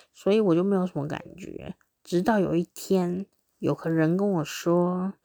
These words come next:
，“你不想被家庭绑住，想要自由，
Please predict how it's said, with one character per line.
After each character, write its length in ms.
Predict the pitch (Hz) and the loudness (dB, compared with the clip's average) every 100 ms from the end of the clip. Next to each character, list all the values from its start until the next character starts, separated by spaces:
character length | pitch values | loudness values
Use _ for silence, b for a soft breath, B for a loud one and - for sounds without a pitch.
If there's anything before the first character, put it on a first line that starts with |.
| B B B | B B B
，“你 160 | - 175 | 0 0
不 340 | 175 _ 269 | 0 _ 2
想 540 | 269 - 190 151 151 156 _ _ | 2 0 -8 -6 -6 -8 _ _
被 240 | - 226 202 _ _ _ | 0 2 0 _ _ _
家 300 | - 233 233 | -8 -4 -4
庭 380 | 240 - 151 170 | -6 -4 -4 -4
绑 360 | - 151 139 147 | -4 -6 -8 -8
住， 360 | - 220 190 - b b b b _ _ _ _ _ - | 0 2 2 -4 b b b b _ _ _ _ _ -12
想 240 | - 170 | -6 -2
要 80 | 226 | -2
自 420 | - 269 254 202 | -2 0 2 2
由， 460 | 175 170 175 185 | 2 2 2 -2